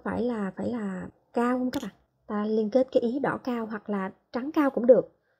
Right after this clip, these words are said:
Cô sẽ chọn đỏ cao nha, là bảy phần trăm, bảy chia cho một trăm tức là bảy phần trăm, không phẩy không bảy ha các bạn.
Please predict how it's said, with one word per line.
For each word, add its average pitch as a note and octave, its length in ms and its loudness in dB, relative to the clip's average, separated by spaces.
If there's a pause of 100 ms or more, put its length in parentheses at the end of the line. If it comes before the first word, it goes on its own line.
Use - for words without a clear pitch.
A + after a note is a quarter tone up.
(220)
Cô A3+ 120 -8
sẽ - 140 -6
chọn F#3 340 -6 (240)
đỏ F3+ 240 -4
cao A#3 240 -2
nha, A#3+ 160 -2 (300)
là F#3+ 320 -6
bảy F#3+ 200 2
phần A3+ 120 2
trăm, A3+ 240 -4
bảy F#3+ 260 0 (140)
chia B3 140 -2
cho A3+ 120 -2
một G3+ 120 -4 (100)
trăm A3+ 200 -6
tức C#4 160 -6
là G3 340 -4 (520)
bảy F3 180 2
phần G#3 120 0
trăm, G#3+ 200 -4
không G#3 180 -8
phẩy C4 140 -4
không G#3+ 180 -4
bảy G3+ 200 -2
ha A#3 120 -10
các C4+ 140 -8
bạn. F#3 100 -10